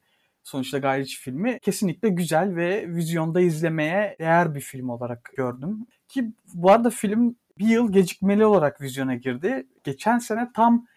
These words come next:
Batman'e yakın bir zamanda vizyona girecekti. Tam ne zamanda hatırlamıyorum. Şubat başı vesaire gibi. Yani neredeyse bir yıl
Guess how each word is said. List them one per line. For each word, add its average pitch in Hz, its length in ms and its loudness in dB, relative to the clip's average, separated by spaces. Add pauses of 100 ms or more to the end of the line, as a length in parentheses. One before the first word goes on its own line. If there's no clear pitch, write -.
(140)
Batman'e 226 500 2
yakın 220 480 4
bir 208 120 4
zamanda 175 580 2
vizyona 147 440 -4
girecekti. 139 800 -6
Tam 160 220 -4
ne 160 100 -2
zamanda 147 380 -4
hatırlamıyorum. 143 440 -8
Şubat 139 340 -14
başı 139 280 -14
vesaire 131 400 -6
gibi. 127 200 -8
Yani 147 220 2 (280)
neredeyse 202 500 2
bir 202 80 4
yıl 180 200 6